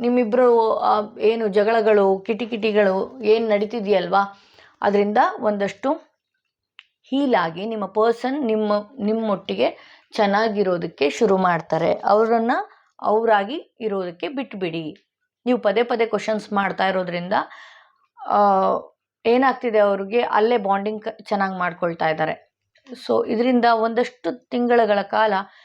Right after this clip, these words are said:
ನೀವು ಸೈಲೆಂಟ್ ಆಗಿರೋದು, ಈ ಪ್ರೀತಿನೇ, ಈ ಸಂಬಂಧನೇ ಡಿಸ್ಕನೆಕ್ಟ್ ಆಯ್ತು ಅನ್ನೋ ರೀತಿಯಲ್ಲೇ ಇರೋದು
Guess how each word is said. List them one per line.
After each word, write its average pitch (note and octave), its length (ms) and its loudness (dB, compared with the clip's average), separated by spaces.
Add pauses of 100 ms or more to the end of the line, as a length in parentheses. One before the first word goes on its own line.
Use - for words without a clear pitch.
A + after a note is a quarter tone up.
(160)
ನೀವು A#3+ 280 -2
ಸೈಲೆಂಟ್ B3 500 0
ಆಗಿರೋದು, G3 340 -2
ಈ A3+ 80 -6
ಪ್ರೀತಿನೇ, B3+ 600 0
ಈ B3 140 4
ಸಂಬಂಧನೇ A#3 600 0
ಡಿಸ್ಕನೆಕ್ಟ್ A#3 640 -2
ಆಯ್ತು G#3 260 -2
ಅನ್ನೋ G3 200 -2
ರೀತಿಯಲ್ಲೇ G#3 560 0
ಇರೋದು F#3+ 460 0